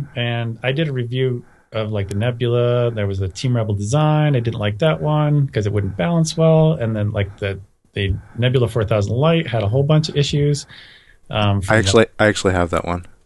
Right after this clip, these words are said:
Speaker 1: Okay. <laughs> Sorry.
Speaker 2: <laughs> No, it's okay.
Speaker 1: And
Speaker 2: I
Speaker 1: then I finally ended up, there was, the last two I reviewed was the came T V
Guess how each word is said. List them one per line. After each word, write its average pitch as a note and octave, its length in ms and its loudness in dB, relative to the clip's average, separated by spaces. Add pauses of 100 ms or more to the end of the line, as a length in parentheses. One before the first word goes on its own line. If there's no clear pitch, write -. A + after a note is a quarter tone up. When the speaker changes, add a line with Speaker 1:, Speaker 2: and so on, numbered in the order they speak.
(140)
Speaker 1:
Okay. A#2+ 300 0
<laughs> - 20 -6
Sorry. D#3+ 640 0 (220)
Speaker 2:
<laughs> - 240 -2
No, D#3+ 140 6
it's F3 140 2
okay. F3 260 4 (440)
Speaker 1:
And D3+ 140 4
Speaker 2:
I - 40 8
Speaker 1:
then E3+ 380 2 (420)
I D3 360 0 (160)
finally E3+ 460 0
ended C#3 280 -4
up, B2+ 100 0 (280)
there A#2+ 100 -4
was, A#2 160 -4
the - 160 -8
last C#3+ 320 -2
two D3 100 -2
I C3 40 0
reviewed A2+ 420 -4
was G#2+ 320 -6
the G2+ 340 -4
came A#2 260 -4
T A#2+ 160 -4
V C3 260 -2